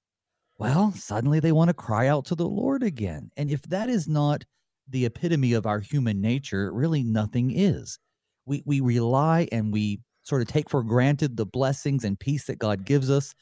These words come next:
We turn away from him, and then he has to send some cataclysm in our life for us to, to get our attention, to turn back to him. And, and whether, whether it's sending enemies their way, in the case of our friends here in Judges,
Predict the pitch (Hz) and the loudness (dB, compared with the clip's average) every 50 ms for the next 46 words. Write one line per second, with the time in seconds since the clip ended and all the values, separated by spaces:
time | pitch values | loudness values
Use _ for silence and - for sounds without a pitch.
0 | _ _ _ _ 117 107 - - 113 104 104 110 107 123 139 165 160 - 156 143 | _ _ _ _ -8 -6 -2 -2 0 2 2 2 2 2 2 2 0 0 0 2
1 | 131 123 127 127 127 135 131 - _ _ _ _ _ _ _ _ _ _ 117 117 | 2 4 4 4 2 0 -2 -4 _ _ _ _ _ _ _ _ _ _ -2 0
2 | 117 113 120 120 113 117 - - 127 117 107 - - 127 147 143 - - - - | 2 2 4 2 2 0 -2 -4 -6 -6 -6 -4 -2 0 0 0 -2 -4 -2 0
3 | 131 120 - - - - - 117 139 156 151 143 - - - 135 135 147 147 139 | 0 0 0 -2 -6 -8 -4 -2 0 0 0 0 -2 -4 -2 0 2 2 2 2
4 | 131 113 - _ _ _ _ _ - - - - 143 170 185 165 - - - 143 | 0 -2 -4 _ _ _ _ _ -20 -18 -12 -8 -6 -4 -2 -4 -4 -2 2 2
5 | 139 135 104 120 120 117 120 127 120 131 139 143 135 123 123 120 117 113 139 156 | 4 4 4 2 2 2 2 2 2 2 4 4 4 4 4 2 2 2 2 2
6 | 175 156 147 143 - - 123 113 113 110 123 127 - - - - 131 113 - _ | 2 2 0 0 -2 -4 -2 0 0 0 0 -2 -4 -6 -8 -8 -8 -8 -12 _
7 | _ - 123 113 156 175 190 240 208 190 143 - 143 175 240 - - 254 151 120 | _ -8 -4 -2 0 0 2 2 2 2 2 0 -2 -2 -2 -2 -2 -2 -2 -2
8 | - - 143 170 185 170 151 156 165 262 - _ - 277 214 160 113 87 78 73 | -2 -2 -2 -2 -2 -2 -2 -4 -4 -6 -8 _ -6 -2 -2 0 0 -2 -4 -6
9 | - _ _ _ _ _ _ _ _ - 120 127 - - 135 143 151 151 139 139 | -10 _ _ _ _ _ _ _ _ -6 -4 -4 -4 -2 0 2 4 4 6 4
10 | 135 120 - - - _ _ _ _ - 135 127 131 123 120 113 110 - - - | 4 2 0 -4 -10 _ _ _ _ 0 2 2 4 4 4 2 2 0 -4 -10
11 | - - - - - - - 151 135 123 120 147 - 147 160 151 139 127 117 107 | -14 -12 -12 -10 -4 0 4 4 6 4 4 2 2 4 4 6 6 6 6 4
12 | 123 113 104 107 98 90 90 131 214 269 - - 110 110 110 - - 135 113 113 | 4 4 4 4 2 2 2 0 -2 -2 -2 -2 0 0 0 0 0 -2 -2 -2
13 | - - 113 101 98 90 - - - 95 95 98 98 95 - 120 113 110 110 98 | 0 0 0 0 0 -2 -4 -6 -4 0 0 0 0 0 2 2 2 2 2 0
14 | - 117 113 104 107 104 95 95 - 104 95 92 - 156 214 214 | 0 0 2 2 2 2 2 0 0 0 0 0 0 0 -2 -2